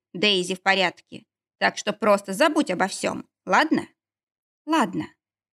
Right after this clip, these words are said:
Ничего не ладно. Все наперекосяк. Докормив Дейзи, я, ласково разговаривая с ней и осыпая поцелуями ее плечи и щечки,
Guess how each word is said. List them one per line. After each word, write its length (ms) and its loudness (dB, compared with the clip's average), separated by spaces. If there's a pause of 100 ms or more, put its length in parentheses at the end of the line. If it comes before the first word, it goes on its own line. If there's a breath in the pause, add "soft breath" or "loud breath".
(220)
Ничего 440 -2
не 120 0
ладно. 360 -4 (360)
Все 300 0
наперекосяк. 680 -4 (760)
Докормив 560 0
Дейзи, 460 -2 (300)
я, 140 2
ласково 380 0
разговаривая 640 2
с 140 -10
ней 140 0
и 100 -4
осыпая 480 0
поцелуями 640 -2
ее 220 0
плечи 400 -4
и 60 -2
щечки, 580 -6